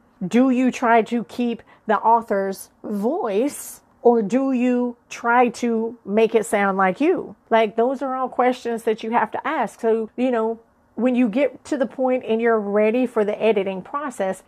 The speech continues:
interview two, three, four, five different editors and decide which one's gonna be best for you. Have a questionnaire, have them answer it.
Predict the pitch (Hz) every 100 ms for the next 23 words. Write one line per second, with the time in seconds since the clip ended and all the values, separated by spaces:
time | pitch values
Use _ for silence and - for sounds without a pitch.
0 | _ 262 415 262 240 220 190 - 294 262
1 | 254 277 262 262 269 277 - 233 254 240
2 | 254 254 - 294 - 208 208 220 - 220
3 | 226 233 233 240 _ _ - 254 247 170
4 | 208 202 214 233 220 240 220 220 233 233
5 | 254 269 262 175 170 226 - 226 - 226
6 | 262 202 190 202 220 240 285 - 156 165